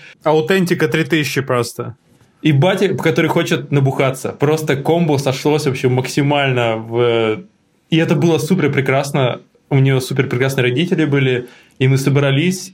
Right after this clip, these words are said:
Speaker 2: и мы с батей прям бухнули. А батя как бы весовая категория в прямом смысле этого слова больше, поэтому напивался, конечно,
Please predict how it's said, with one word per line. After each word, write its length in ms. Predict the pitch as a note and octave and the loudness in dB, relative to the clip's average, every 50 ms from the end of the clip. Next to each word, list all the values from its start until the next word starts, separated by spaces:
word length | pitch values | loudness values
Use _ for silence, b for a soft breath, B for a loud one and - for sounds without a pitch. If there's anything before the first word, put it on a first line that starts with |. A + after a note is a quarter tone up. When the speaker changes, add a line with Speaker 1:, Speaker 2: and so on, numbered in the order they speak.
| - | -8
Speaker 2:
и 200 | - D3 C#3+ C3+ C3 B2+ - - - | -2 0 2 2 0 0 -4 -6 -2
мы 180 | C#3+ C#3 D3 D3 | 0 2 2 2
с 80 | C#3 C3 | 2 2
батей 300 | B2 C#3+ C#3+ C#3 C#3 B2+ | 0 0 0 0 -2 -2
прям 280 | - - B2+ B2 A#2 | 0 0 0 0 0
бухнули. 400 | A2+ B2 B2 - D3+ C#3+ C#3 B2+ | 0 -2 0 0 0 2 2 2
А 80 | B2 A#2+ | 0 0
батя 280 | A#2 D3 D#3 D#3 D3 C#3 | 0 0 -2 0 -2 -2
как 200 | C#3+ C#3 C3 A#2+ | 0 0 0 0
бы 120 | C3 B2+ | 0 0
весовая 380 | B2 C3 B2+ - D#3 D3 C#3+ C#3 | 0 -2 -2 0 0 0 0 0
категория 640 | C#3+ C3+ C3+ C3+ C3+ D3+ D#3 C#3+ C3 A#2+ A2+ A2+ | -2 -2 -2 0 0 0 2 2 0 0 -2 -4
в 100 | - - | -6 -6
прямом 280 | - F#3 F3+ F3 F3 E3 | -4 -2 0 0 0 0
смысле 300 | D#3+ E3+ D#3 C#3+ C#3+ C3 | 0 -2 -4 -2 -2 0
этого 160 | C3 C3 C3 C3 | 0 0 0 0
слова 280 | - D3 C#3+ C#3 C3+ | 0 0 0 0 2
больше, 320 | C3+ E3 - C4+ - D3+ C3 | 2 0 -2 -2 -4 -4 -2
поэтому 280 | C#3 C3+ C3+ C3 C3 C3+ | -2 -2 -2 0 0 0
напивался, 440 | C3+ C#3 C#3+ C#3+ C#3+ C3+ C#3 C#3+ | 0 0 0 0 0 -2 -4 -4
конечно, 360 | C3+ C3+ B2+ C#3 C#3 C3+ C#3 | -2 -2 0 0 -2 -2 -4